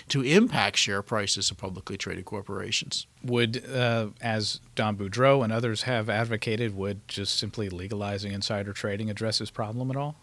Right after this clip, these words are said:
Speaker 1: Well, the, I, I think it would be a little different, and because, of course, I see, uh, insider trading as essentially something to be ironed out between management and shareholders. I mean, for instance,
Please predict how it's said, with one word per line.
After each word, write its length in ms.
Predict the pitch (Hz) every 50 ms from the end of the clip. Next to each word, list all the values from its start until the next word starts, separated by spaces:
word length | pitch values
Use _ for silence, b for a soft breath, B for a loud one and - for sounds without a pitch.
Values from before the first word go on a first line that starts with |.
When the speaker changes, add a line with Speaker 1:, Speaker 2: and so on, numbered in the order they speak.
| _
Speaker 1:
Well, 80 | 349 311
the, 100 | 302 - - - - - - - - - -
I, 280 | - - - - 233 233 -
I 80 | - 220
think 220 | 190 240 - -
it 60 | 202
would 200 | 151 185 165 131
be 460 | 180 170 160 156 147 139 131 127 - - -
a 80 | 170 160
little 500 | 143 143 151 160 160 165 160 147 151 131
different, 480 | 113 135 131 - - 127 120 117 117 - -
and 480 | 127 123 120 120 120 120 120 117 107 - -
because, 300 | - 156 - 165 143 139
of 100 | 139 -
course, 300 | - 165 151 - - B B B B B - -
I 200 | 151 170 180 160
see, 520 | - - 170 156 139 135 127 127 127 - -
uh, 300 | 127 123 120 120 120 -
insider 400 | - 139 123 - 135 123 120 117
trading 460 | - - 131 120 120 120 117 113 113
as 160 | 113 113 107
essentially 680 | 123 117 - 135 135 120 - - 123 113 113 110 107 - - - _ _ -
something 300 | - 139 120 - 135 120
to 80 | 113 113
be 140 | 120 120
ironed 340 | - 110 117 120 117 113 107
out 220 | 113 110 110 104 -
between 680 | 107 - - - 113 110 107 110 110 110 107 107 101 - - - _ _ _ _ - _ _ _
management 480 | - 104 110 123 123 110 - 107 117 104
and 100 | 98 -
shareholders. 560 | - 143 127 107 117 - - - - - -
I 40 | 110
mean, 120 | 107 101
for 220 | 95 - 117 117
instance, 300 | 117 110 - 110 104 -